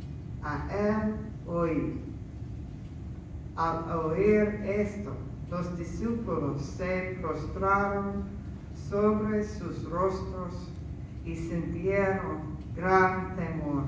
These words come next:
Entonces Jesús se acercó y los tocó y dijo: "Levantaos y no temáis."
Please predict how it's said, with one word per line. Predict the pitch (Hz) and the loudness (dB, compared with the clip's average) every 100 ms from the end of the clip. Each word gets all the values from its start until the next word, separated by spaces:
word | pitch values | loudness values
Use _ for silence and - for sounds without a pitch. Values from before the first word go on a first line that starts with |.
| 139 139 - - - - - - - - - - - - - | -2 -6 -8 -10 -8 -8 -8 -8 -8 -8 -10 -10 -8 -8 -4
Entonces | 180 175 202 202 208 - 151 143 139 | -4 0 4 6 4 4 0 -2 -2
Jesús | 165 175 170 214 233 226 - - - - | -2 -4 -2 0 2 2 -2 -6 -6 -6
se | 165 156 156 156 - - - | -2 0 0 0 -4 -8 -10
acercó | - 196 208 233 208 277 254 254 - - - - | -4 2 4 4 0 0 0 0 -4 -6 -8 -6
y | 170 160 | -4 0
los | 165 165 165 - | 2 2 -2 4
tocó | 214 208 214 240 240 240 247 247 - - - - 180 | 6 6 4 0 0 0 -2 -6 -8 -10 -10 -10 -6
y | 175 | -4
dijo: | 175 175 160 143 - - - - - - - - - - - - - - - - | -2 -2 -2 -2 -4 -6 -6 -6 -8 -10 -10 -8 -10 -10 -10 -10 -10 -8 -8 -4
"Levantaos | 175 175 202 208 202 - - - - - - - - | -2 2 6 6 4 2 0 0 -4 -6 -8 -8 -4
y | 165 | -2
no | 160 180 208 220 220 - | 2 4 6 6 4 2
temáis." | 190 185 170 160 147 139 - | 2 4 2 2 2 0 -2